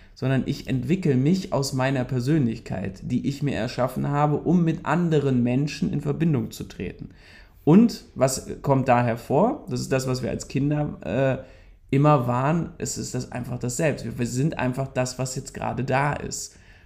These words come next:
Wir sind vielleicht traurig, wütend, wir sind, äh, wir sind voller Freude, wir sind total ausgelassen, ekstatisch, albern oder was auch immer. Und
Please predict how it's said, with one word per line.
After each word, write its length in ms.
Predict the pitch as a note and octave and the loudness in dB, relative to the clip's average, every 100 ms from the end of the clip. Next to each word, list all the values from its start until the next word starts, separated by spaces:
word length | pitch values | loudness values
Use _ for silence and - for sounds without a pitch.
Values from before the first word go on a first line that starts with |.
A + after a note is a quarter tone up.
| - | -6
Wir 80 | A#2+ | 0
sind 200 | B2+ B2 | 2 0
vielleicht 260 | - - | -4 -8
traurig, 460 | - C3+ D#3 D3 C#3+ | 4 6 6 2 0
wütend, 520 | C3 C#3 C#3+ C3+ - - - - - | -2 0 2 0 -4 -14 -20 -20 -10
wir 120 | - G#2+ | -4 -2
sind, 420 | G#2+ - - - | -2 -4 -6 -8
äh, 280 | - D2 C#2+ - | -6 -6 -6 -8
wir 120 | C#2+ | -8
sind 320 | - F2+ - | -8 -8 -10
voller 280 | - G#2+ B2+ | -10 -8 -6
Freude, 520 | D3 G3 A#3 D3+ A2 - - - | 6 10 10 8 4 -2 -12 -4
wir 120 | A#2 | 2
sind 180 | B2 B2 | 4 4
total 320 | C#3 C#3+ B2+ | 0 -2 2
ausgelassen, 560 | F#3 G3+ G3 B2+ B2 A2+ | 4 4 4 0 2 -2
ekstatisch, 760 | A#2+ - D#3+ F#3 F#3+ F3 - - | -6 -4 2 2 2 0 -4 2
albern 540 | C3 D3 D3 D3 D3 D3 - - - _ - - | 6 6 6 4 4 0 -8 -20 -20 _ -20 4
oder 300 | D3 D3 C3+ | 8 8 8
was 180 | C#3 C3 | 4 2
auch 160 | A2+ - | -4 -6
immer. 380 | - - - | -6 -6 -4
Und 340 | B2 C3 B2 | 0 0 0